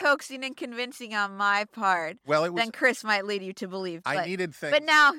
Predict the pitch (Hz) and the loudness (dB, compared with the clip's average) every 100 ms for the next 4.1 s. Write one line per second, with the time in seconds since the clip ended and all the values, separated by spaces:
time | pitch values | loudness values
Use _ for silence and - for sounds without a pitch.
0 | 294 180 285 285 294 156 160 180 165 214 | -4 -2 2 2 0 -2 -2 -2 0 0
1 | 170 139 185 139 113 104 - 131 156 143 | 0 -6 -8 -8 -8 -12 -10 -10 -8 -8
2 | 117 - 135 117 101 110 98 101 90 90 | -10 -8 -8 -10 -12 -12 -10 -8 -8 -8
3 | _ _ _ - 131 110 87 92 - - | _ _ _ -6 -6 -6 -10 -12 -14 -16
4 | - | -18